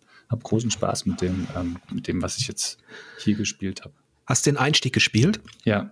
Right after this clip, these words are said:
Speaker 1: genau.
Speaker 2: Mhm.
Speaker 1: Ähm, und was ich, es gibt, es, es gibt, es gibt da, was ich, was mir in Erinnerung geblieben ist, es gibt eine, ich werde überhaupt nichts vorwegnehmen, also wir werden nichts verraten, ist ja eh klar. Ähm, wir dürfen ohnehin nur so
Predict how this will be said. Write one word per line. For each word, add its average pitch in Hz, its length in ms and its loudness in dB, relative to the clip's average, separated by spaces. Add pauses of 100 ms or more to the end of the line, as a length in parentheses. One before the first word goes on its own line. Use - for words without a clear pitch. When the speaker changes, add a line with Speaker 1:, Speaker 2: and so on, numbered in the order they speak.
(120)
Speaker 1:
genau. 98 280 0 (1040)
Speaker 2:
Mhm. 104 120 -8
Speaker 1:
Ähm, 98 580 4 (840)
und - 120 -2
was 95 160 2
ich, - 260 0 (280)
es - 140 2
gibt, 127 140 -2
es, - 120 2
es - 200 2
gibt, - 200 -8
es - 120 0
gibt - 160 -2
da, 107 160 2
was 98 100 0
ich, 95 120 -6
was 107 460 -2
mir 143 120 8
in 147 80 8
Erinnerung 117 400 6
geblieben 98 360 4
ist, 104 100 2
es - 60 -2
gibt - 200 -4
eine, 123 520 4 (260)
ich - 200 0
werde 120 200 4
überhaupt 107 220 4
nichts 120 220 4
vorwegnehmen, 98 480 2
also 90 140 0
wir 87 100 2
werden 92 140 0
nichts - 340 0
verraten, 90 440 0
ist - 120 0
ja - 80 -4
eh - 80 -4
klar. 87 320 0 (560)
Ähm, 92 320 0
wir 92 80 -2
dürfen 107 240 4
ohnehin 98 280 8
nur 101 100 6
so 95 380 2